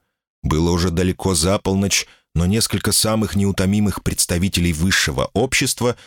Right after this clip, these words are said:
всё ещё носились друг за другом в лёгких гоночных колясках. Их лошади,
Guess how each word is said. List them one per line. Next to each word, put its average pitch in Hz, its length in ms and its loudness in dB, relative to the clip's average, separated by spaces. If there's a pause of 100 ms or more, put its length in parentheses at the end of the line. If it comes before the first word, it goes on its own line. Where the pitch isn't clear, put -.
(140)
всё - 220 0
ещё 165 220 0
носились 127 540 0
друг 85 240 0
за 85 160 2
другом 101 400 0
в 73 80 -2
лёгких 85 520 -2
гоночных 80 560 0
колясках. - 720 -2 (400)
Их 98 240 0
лошади, 117 640 0